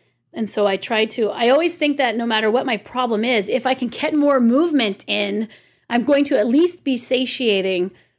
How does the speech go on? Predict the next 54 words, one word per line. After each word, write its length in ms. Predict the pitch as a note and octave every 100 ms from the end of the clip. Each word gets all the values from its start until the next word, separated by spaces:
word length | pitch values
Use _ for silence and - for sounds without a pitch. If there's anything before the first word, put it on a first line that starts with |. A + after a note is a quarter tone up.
| _ _
something. 640 | - - D4 C#4+ F3+ D3+
And 100 | F#3+
then 120 | G3 G3
I 180 | F#3+
look 240 | F#3+ G#3+ G#3
at 80 | F#3+
these, 300 | G3 - -
you 80 | A#3
know, 80 |
take 160 | F#3 -
a 40 |
hard 220 | F#3+ G#3 G3+
look 180 | G3+
at, 120 | G3 G#3
like, 160 | F#3+
which 180 | A3 A#3
of 80 | C4
these 160 | A#3+
circles 320 | - A3 G#3+ G3
are 120 | F3+
most 340 | G3 G3 G3+
important 400 | A3+ - A#3+ A#3 -
to 100 | A3
me. 200 | G#3 G#3
And 140 | C4
the 60 | D4+
importance 500 | D4 - F4+ G4 E4+
of 80 |
a 60 | D4
circle 500 | - D4 D4 C4+ A#3 - _ _
doesn't 160 | D#4 F4
have 80 | E4+
to 40 |
be 40 | D4+
the 120 | A#3+
same 320 | - B3 B3
every 240 | A3+ G#3+
day. 280 | F#3 F#3+ C3+ C#3+
You 100 | G3+
know, 220 | G3 F#3+
like, 240 | F#3+ F#3
you 160 | A3+ A3
can 180 | - G3+
have 560 | - G#3+ G#3 F#3+ F#3+ _ _ _ _ _ _
days 360 | B3 A3+ A#3+ A#3
or 120 | G3
months 420 | G#3 G#3+ G#3+ -
or, 300 | G3 F3+ E3+ -
or 80 |
seasons 800 | F#3+ - B3+ C4 A#3+ A3 A3 G#3
where 220 | A3+ G3
different 520 | F#3+ A3+ A#3 B3+ - -
circles 800 | - C4 B3+ B3+ G#3+ F#3 F3+ - _ -
take 300 | A#3+ A#3